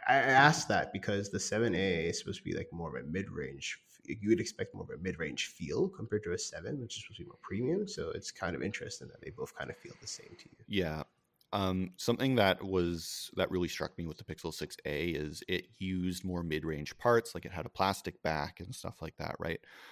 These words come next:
Speaker 2: Um, but the way that Google designed it is it really doesn't feel that different, right? Um, and it's the same thing with the seven A, even though it's got more mid-range parts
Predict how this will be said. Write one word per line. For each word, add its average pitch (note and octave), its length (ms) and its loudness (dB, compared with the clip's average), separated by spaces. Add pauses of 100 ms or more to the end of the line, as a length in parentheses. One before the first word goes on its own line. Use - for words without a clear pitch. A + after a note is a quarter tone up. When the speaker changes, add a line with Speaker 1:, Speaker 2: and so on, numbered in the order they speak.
(300)
Speaker 2:
Um, E2 680 2 (720)
but F2 240 2 (600)
the G2+ 120 2
way F#2+ 180 6
that F#2+ 180 0
Google F2 260 -2
designed E2 480 -4
it A2 240 4
is F2 240 -6
it D#2 120 -4 (260)
really F#2 800 -2 (100)
doesn't D#2+ 320 -4
feel E2+ 380 -4
that D2+ 260 -6
different, - 460 -8 (100)
right? D#2 240 -2 (680)
Um, E2 540 -2 (140)
and F#2 160 0
it's F2+ 160 -4
the - 80 -6
same G#2 200 0
thing G#2+ 140 2
with G2 120 -4
the F#2 60 -8
seven E2 360 0
A, D#2 460 0
even F2+ 200 -2
though E2+ 140 2
it's - 180 -2
got - 340 -2
more F2 240 -2
mid-range D2+ 540 -4
parts B2+ 420 2